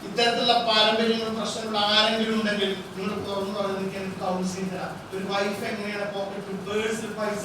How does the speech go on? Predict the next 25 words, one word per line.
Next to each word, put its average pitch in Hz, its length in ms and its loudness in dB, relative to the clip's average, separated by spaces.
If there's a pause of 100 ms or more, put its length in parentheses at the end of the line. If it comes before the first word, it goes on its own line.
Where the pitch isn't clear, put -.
ഇല്ലെങ്കിൽ 196 280 -4 (300)
എങ്ങനെയാണ് 233 420 -2
ഒരു 220 180 -4
ഭർത്താവിനെ 202 560 0 (200)
ഹേർട്ട് 285 400 8
ചെയ്യാനുള്ളത്, 202 460 -2 (260)
അത് 196 100 -4 (180)
റോങ് 208 260 0
എന്ന് 208 180 0
പറയാണ് 185 260 0 (100)
ഞാൻ. 170 120 -2 (640)
നാളെ 185 260 -2
നിങ്ങൾ 196 260 -4
കാണുമ്പോൾ 190 320 -2
എന്റെ 196 140 -4
വൈഫിനെ 190 380 -4
ചീത്ത 190 260 -4
പറയുമല്ലോ. 180 380 -4 (1500)
അവൾ 196 220 0
ജനിച്ച 190 280 0 (160)
സമ്പന്ന 190 300 -2
കുടുംബത്തിലാണ്. 185 580 -2 (440)
എന്റെ 190 220 -2
കൂടെ 202 260 0
വന്നപ്പോ 190 280 -4